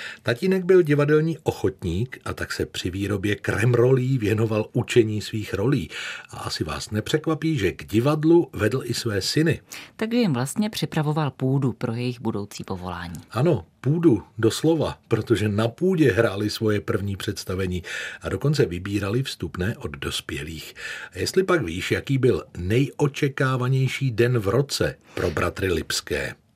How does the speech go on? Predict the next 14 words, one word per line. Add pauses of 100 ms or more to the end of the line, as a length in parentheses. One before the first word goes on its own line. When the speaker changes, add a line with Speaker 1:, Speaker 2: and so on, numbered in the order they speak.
Speaker 2:
Tak
vím,
že
to
byl
stejně
jako
pro
mnohé
jiné
děti
Štědrý
den.
Speaker 1:
Mhm.